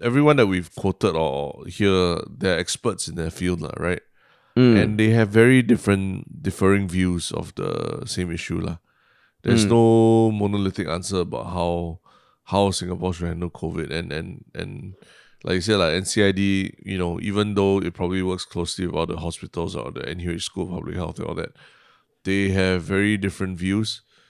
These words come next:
Speaker 1: about how, uh, we should tackle covid lah. And,
Speaker 2: Mm.
Speaker 1: uh, it's kind of, it's one of those things that I, I think over the past one or two years we've realized is that even within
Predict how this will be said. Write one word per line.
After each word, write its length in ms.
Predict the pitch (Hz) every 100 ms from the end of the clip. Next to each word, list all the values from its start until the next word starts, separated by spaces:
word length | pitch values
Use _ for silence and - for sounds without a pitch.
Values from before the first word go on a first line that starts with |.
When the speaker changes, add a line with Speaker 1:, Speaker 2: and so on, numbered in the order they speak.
| _ _ _ _
Speaker 1:
about 500 | - 90 85 73 80
how, 720 | 95 95 95 92 90 92 98
uh, 320 | - 85 80 85
we 80 | 95
should 240 | - 87
tackle 540 | 80 - 90 87 87 _ _ _ _ _
covid 300 | - 95 139
lah. 160 | 139 78 - _ _ _ _ -
And, 240 | 90 92
Speaker 2:
Mm. 80 | 123
Speaker 1:
uh, 640 | 117 85 82 95 - - - -
it's 240 | 117 117
kind 220 | - 175 151
of, 60 |
it's 100 | 131
one 120 | 156
of 60 | 175
those 160 | 156 -
things 180 | 139 107
that 300 | 85 85 -
I, 60 | 95
I 20 |
think 240 | 101 131
over 140 | 101 104
the 100 | 95
past 260 | 95 95
one 120 | 95 92
or 100 | 87
two 140 | 85
years 400 | 90 90 87 -
we've 300 | - 90 80
realized 420 | 87 87 85 87 82
is 120 | 80
that 160 | 69 85
even 320 | 101 113 104
within 460 | 87 95 95 95